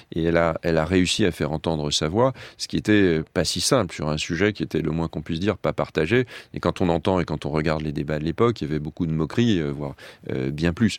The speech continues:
Donc elle a réussi à, à résister à cela, à, à faire, euh, à faire passer ses idées, qui étaient des idées,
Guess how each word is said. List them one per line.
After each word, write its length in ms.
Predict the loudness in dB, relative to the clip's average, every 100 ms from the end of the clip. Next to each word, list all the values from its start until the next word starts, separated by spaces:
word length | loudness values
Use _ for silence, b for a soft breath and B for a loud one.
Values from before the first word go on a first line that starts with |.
| B B -6
Donc 140 | 0
elle 100 | 2
a 60 | 4
réussi 380 | 2 2 0
à, 180 | 0 -2 -6
à 120 | -4
résister 480 | -2 -2 -4 -2 -2
à 80 |
cela, 500 | -2 0 2 4 2 -2 B B -10
à, 520 | -4 -2 -2 -4 -6 -8 B B -10
à 80 | -6
faire, 320 | 2 4 4
euh, 80 | -2 B B -12 -8 -6 -6
à 240 | -6 -6 -4
faire 160 | -6
passer 380 | 0 0 2 0
ses 260 | 2 0 2
idées, 300 | 4 4 4
qui 100 | 0
étaient 160 | -2
des 260 | -2 -4 -4
idées, 380 | 0 2 2